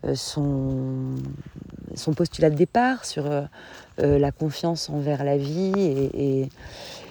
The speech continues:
et, euh, la confiance, euh, comment dire, en sa guidance d'âme,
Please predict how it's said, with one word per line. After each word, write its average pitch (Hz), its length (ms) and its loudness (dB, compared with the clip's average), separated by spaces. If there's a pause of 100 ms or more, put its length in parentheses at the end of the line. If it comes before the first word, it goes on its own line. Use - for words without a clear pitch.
(180)
et, 143 220 6
euh, 143 40 8
la 139 140 6
confiance, 165 720 0
euh, 143 500 2 (1800)
comment 147 200 -2
dire, 143 240 -4 (4000)
en 165 80 4
sa 185 160 6
guidance 190 400 6
d'âme, 185 420 4